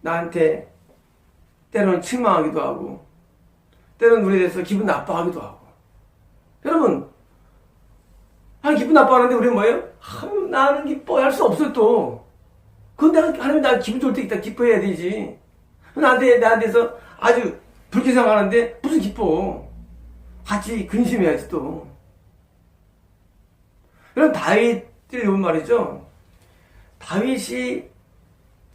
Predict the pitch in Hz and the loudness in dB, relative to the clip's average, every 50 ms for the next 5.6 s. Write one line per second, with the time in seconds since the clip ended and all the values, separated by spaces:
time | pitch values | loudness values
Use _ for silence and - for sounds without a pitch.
0 | _ _ - 208 208 185 - - - - 302 - 151 131 123 - - - - - | _ _ -12 -10 -10 -8 -10 -10 -12 -6 -4 -4 -4 -4 -6 -10 -12 -14 -14 -14
1 | - - - - - - 247 196 151 - - - - - - - - - - - | -14 -16 -20 -20 -12 -6 -6 -6 -6 -6 -10 -14 -18 -18 -18 -16 -16 -18 -18 -20
2 | - - _ _ _ _ _ _ _ _ _ _ _ _ _ _ _ _ _ _ | -20 -20 _ _ _ _ _ _ _ _ _ _ _ _ _ _ _ _ _ _
3 | _ _ _ _ _ _ _ _ _ _ - 156 175 190 - 185 180 190 185 175 | _ _ _ _ _ _ _ _ _ _ -6 -4 -2 -2 -2 -2 -2 -2 -2 -4
4 | - 151 160 165 165 160 156 165 165 156 151 151 - - 165 175 175 160 151 143 | -2 -2 -2 0 0 -2 -2 -2 -2 -2 -2 -4 -6 -8 -8 -6 -4 -4 -4 -6
5 | - - 151 147 139 139 - - - - - - | -6 -8 -8 -8 -10 -12 -14 -16 -16 -16 -18 -20